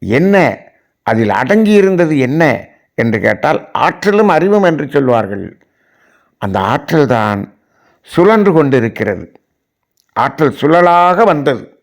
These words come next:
அறிவு என்பது தன்மையாக வந்தது.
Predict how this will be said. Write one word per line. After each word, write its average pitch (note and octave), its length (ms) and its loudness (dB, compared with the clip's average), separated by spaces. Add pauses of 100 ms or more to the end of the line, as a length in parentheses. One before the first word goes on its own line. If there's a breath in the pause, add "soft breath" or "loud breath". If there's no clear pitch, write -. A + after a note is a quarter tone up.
(840)
அறிவு D#3+ 360 0
என்பது G#2 380 -2 (500 soft breath)
தன்மையாக B2+ 800 0
வந்தது. G2 380 -10